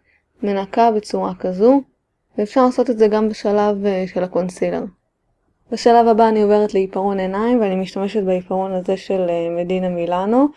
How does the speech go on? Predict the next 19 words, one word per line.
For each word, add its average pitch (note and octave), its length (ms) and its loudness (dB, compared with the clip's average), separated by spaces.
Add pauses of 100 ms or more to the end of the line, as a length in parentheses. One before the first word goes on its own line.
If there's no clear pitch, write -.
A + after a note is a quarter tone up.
(240)
ואני G#3+ 240 2
פשוט A#3+ 280 2
מתחילה A3+ 680 2
לעבור G3+ 680 2 (1500)
על G#3+ 140 -2
האזור G#3 480 2
הזה G#3 260 2
של G3+ 220 -2
העין. A3+ 480 2
אני G#3 200 2
מציירת A3 680 2
סוג A3 220 2
של G#3+ 240 2
אייליינר, A#3 640 4 (1500)
רק A3 180 -2
בצורה A3+ 600 -2
שהיא A3 260 0
לא G#3 140 0
מדויקת. G#3+ 800 -2